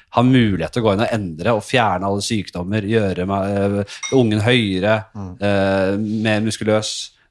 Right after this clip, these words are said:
Speaker 1: smartere, så er jo det de rikes privilegium. Jeg tror ikke det blir en sånn der, eh,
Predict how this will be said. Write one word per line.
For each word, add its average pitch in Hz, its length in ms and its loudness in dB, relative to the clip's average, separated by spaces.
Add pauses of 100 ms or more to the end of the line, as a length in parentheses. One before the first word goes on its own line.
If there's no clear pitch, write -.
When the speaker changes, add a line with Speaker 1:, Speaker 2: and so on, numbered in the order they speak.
(120)
Speaker 1:
smartere, 110 680 0 (400)
så - 160 0
er 117 80 4
jo - 20 2
det 110 200 4
de 123 120 4
rikes 104 440 -2
privilegium. 104 580 0
Jeg 123 100 0
tror 120 80 -6
ikke 131 100 -8
det 110 160 2
blir 113 160 4
en 113 100 0
sånn 101 260 2
der, 98 140 2
eh, 98 40 0